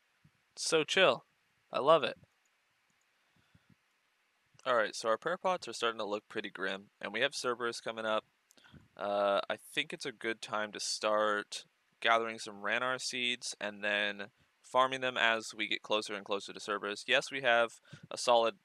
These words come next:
one K Ranarrs in the bank, which is nice, but those are gonna go by so fast once I start doing Cerberus, and I have so much more Zami to do, too. So,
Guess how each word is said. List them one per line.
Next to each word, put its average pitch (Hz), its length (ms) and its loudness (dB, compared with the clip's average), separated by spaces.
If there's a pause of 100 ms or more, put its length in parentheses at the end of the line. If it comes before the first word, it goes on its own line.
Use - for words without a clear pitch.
one 110 300 0
K 107 220 2
Ranarrs 107 400 -2
in 113 80 -14
the 110 80 -8
bank, 110 240 0
which - 160 -14
is 101 140 -12
nice, 131 560 0 (340)
but 107 140 2
those 127 180 4
are 151 60 -2
gonna 127 160 -2
go 117 100 0
by 107 160 2
so 127 540 2
fast 107 420 -2
once 127 140 -4
I 123 40 -4
start 117 200 -4
doing 104 160 -6
Cerberus, 107 540 -2
and - 100 -2
I 117 60 -2
have 123 180 2
so - 240 -6
much 123 160 -8
more 113 100 -6
Zami 104 360 -4
to 110 100 -4
do, 107 240 -6
too. 110 400 -4 (340)
So, 104 400 2